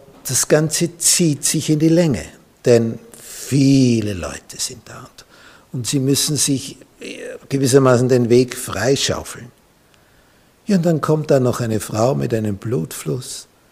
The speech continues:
die Jesus berührt und dann sagt, „Jesus, wer hat mich berührt?“, bleibt stehen, schaut in die Runde und schaut genau die Frau an, dann kommt die zitternd hervor.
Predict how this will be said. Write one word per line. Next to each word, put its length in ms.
die 100
Jesus 500
berührt 580
und 160
dann 80
sagt, 220
„Jesus, 420
wer 120
hat 180
mich 200
berührt?“, 640
bleibt 300
stehen, 580
schaut 320
in 140
die 120
Runde 420
und 120
schaut 320
genau 260
die 140
Frau 360
an, 180
dann 160
kommt 260
die 140
zitternd 480
hervor. 420